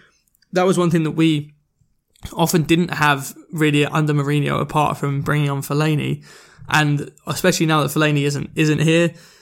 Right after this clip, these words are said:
at the club anymore, Solskjaer's gonna have to figure out a different plan B. The substitutes yesterday were, were pretty like for like. Obviously, Martial plays generally a lot wider than, than Alexis.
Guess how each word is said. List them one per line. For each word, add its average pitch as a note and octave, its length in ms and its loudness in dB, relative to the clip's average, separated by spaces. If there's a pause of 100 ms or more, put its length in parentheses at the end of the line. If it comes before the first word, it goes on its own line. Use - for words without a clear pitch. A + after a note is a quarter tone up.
(180)
at D#3+ 160 0
the D#3 80 0
club D#3+ 240 0
anymore, D#3 320 0
Solskjaer's E3 440 0
gonna D#3+ 160 0
have D3 100 -4
to - 100 -18
figure D3+ 240 0
out D3+ 140 -2
a D3+ 40 -2
different D3 540 -4 (180)
plan C#3+ 300 -4
B. D#3+ 340 0 (560)
The - 100 0
substitutes F#3+ 560 0
yesterday D#3+ 360 0
were, D3 320 0 (320)
were E3 120 0
pretty E3 500 -2
like D3+ 240 0
for D#3+ 80 -4
like. D3+ 260 0
Obviously, D3+ 240 -2
Martial D3 480 0
plays D3 420 -6 (400)
generally D3 300 0
a C#3 80 0
lot D3 140 0
wider C#3+ 340 0
than, C#3+ 300 -4
than D3+ 100 -2
Alexis. D3 720 -4